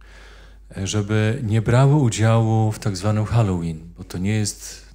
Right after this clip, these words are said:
wbrew pozorom sympatyczna, miła zabawa,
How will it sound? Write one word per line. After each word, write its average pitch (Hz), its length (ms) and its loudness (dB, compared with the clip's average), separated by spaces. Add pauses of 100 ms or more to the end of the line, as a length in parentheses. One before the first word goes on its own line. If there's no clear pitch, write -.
wbrew - 420 -10
pozorom 95 640 -4 (420)
sympatyczna, - 680 -4
miła 104 280 0
zabawa, 95 640 -2